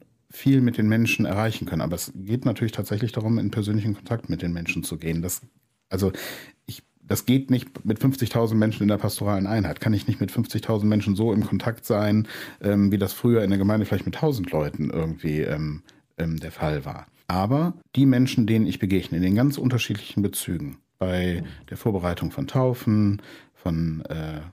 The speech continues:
Hochzeiten, bei Be-, gerade auch bei Beerdigungen oder eben auch die Menschen, mit denen ich in einem Quartier lebe zusammen,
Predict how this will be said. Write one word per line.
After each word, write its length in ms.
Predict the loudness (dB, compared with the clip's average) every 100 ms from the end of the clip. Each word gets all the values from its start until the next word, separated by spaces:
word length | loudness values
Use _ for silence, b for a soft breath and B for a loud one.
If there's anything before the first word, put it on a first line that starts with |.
| _ _
Hochzeiten, 720 | -4 0 0 0 2 2 2 B B B B _ _ _ -4
bei 100 | -2
Be-, 140 | -2
gerade 340 | -2 -2 0
auch 120 | 0 0
bei 120 | 0
Beerdigungen 840 | 2 2 4 2 2 4 6 4 B B B
oder 220 | 2 2
eben 220 | 4 4 2
auch 140 | 2
die 100 | 4
Menschen, 380 | 4 4 4 2
mit 140 | 4
denen 200 | 4 4
ich 240 | 2 0 -4
in 180 | -4
einem 220 | 0 0 0
Quartier 640 | -4 -4 2 4 4 0 -2
lebe 460 | 2 2 2 0
zusammen, 640 | -2 -6 -4 0 2 2